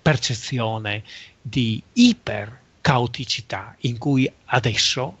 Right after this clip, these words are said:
però ne siamo completamente dentro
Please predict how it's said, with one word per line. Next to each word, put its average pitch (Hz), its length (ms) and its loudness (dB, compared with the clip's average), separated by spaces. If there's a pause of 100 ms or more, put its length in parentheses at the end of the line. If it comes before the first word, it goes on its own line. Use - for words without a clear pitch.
(100)
però 104 420 -4
ne 131 160 0
siamo 123 340 4
completamente 127 1080 2 (100)
dentro 127 600 0